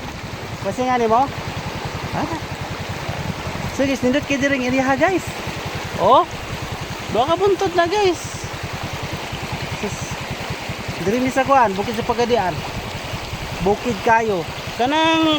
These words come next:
kuan, kanang buntura, kanang buntura, kana, kana, kana, kana makita ninyo.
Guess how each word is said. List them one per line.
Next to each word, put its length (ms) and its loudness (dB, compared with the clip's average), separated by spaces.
kuan, 320 6
kanang 240 2
buntura, 640 4
kanang 240 0
buntura, 480 2
kana, 240 4
kana, 240 0
kana, 240 2
kana 240 0
makita 320 -2
ninyo. 540 -2